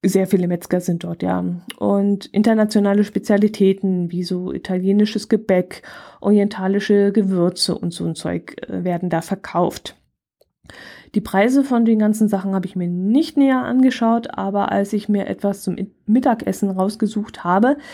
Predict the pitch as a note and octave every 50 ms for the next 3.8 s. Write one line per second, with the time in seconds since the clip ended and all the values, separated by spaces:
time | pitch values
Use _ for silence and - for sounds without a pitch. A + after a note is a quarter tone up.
0 | - - - - - - _ _ _ - F#3+ F#3 F#3+ G3+ G#3 G#3 G3+ G3+ G3+ G3+
1 | G3+ G#3+ G#3+ G#3 - - G3+ G3+ F#3 F3+ F3+ F3+ F#3+ G3 - G#3+ G#3 G#3+ - -
2 | F3+ F#3 F#3 G3+ F#3+ F3+ F#3+ F#3+ - - G3+ F#3+ G3+ F#3+ - - F3+ F3+ - -
3 | - - G3 F#3+ G3 F#3+ F#3+ - F#3 F3+ F3+ E3 D3 - -